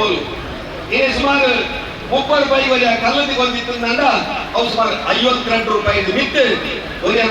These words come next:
ಇಲ್ಲಡೆ ಮೂರು ಕಲ್ಲದ ಕಾಸ್ಟ್ ಆಗುದು. ಏನಕ್ಕೆ ಹೊರೆ? ಏನಕ್ಕೆ ಹೊರೆ?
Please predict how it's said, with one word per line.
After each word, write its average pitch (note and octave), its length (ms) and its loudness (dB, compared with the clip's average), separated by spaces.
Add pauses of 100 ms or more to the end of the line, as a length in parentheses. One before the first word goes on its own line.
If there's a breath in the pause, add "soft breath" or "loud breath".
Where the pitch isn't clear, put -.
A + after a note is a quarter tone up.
ಇಲ್ಲಡೆ C4 280 2
ಮೂರು A3+ 300 2 (200)
ಕಲ್ಲದ G#3 280 0 (140)
ಕಾಸ್ಟ್ G3 240 -2
ಆಗುದು. E3+ 340 -4 (380)
ಏನಕ್ಕೆ C#4 280 4
ಹೊರೆ? C#4 260 4 (1300)
ಏನಕ್ಕೆ E4+ 320 2
ಹೊರೆ? - 460 0